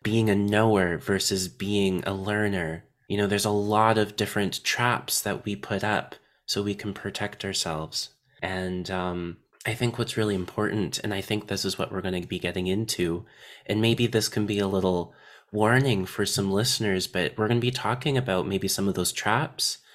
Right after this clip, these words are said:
But more importantly, I think what we're gonna be doing is we're gonna be talking about some really hard shit.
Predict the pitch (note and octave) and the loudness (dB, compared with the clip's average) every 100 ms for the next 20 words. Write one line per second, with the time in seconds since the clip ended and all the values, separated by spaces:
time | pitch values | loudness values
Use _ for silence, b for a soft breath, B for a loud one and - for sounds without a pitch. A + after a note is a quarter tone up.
0 | B B B B B - A#2 A2 A#2 A2+ | B B B B B 0 2 4 4 4
1 | - A2 G#2 B2 A2+ G2+ G#2 G#2 A2+ A2 | 2 0 2 0 2 2 0 -2 -4 -2
2 | A2+ G#2+ G2 G2 F#2 F2 G2+ B2 A#2+ G2+ | -4 -4 -4 -4 -6 -4 2 4 4 2
3 | G2 F#2+ A#2+ A2+ - G#2+ A2+ G#2+ G2 - | -2 -2 -2 -4 -6 -6 -4 -4 -2 -4
4 | - F#2+ G2+ A2 - F2 G2+ - - A#2 | -4 -4 -4 -4 -6 -6 -4 -4 -2 -2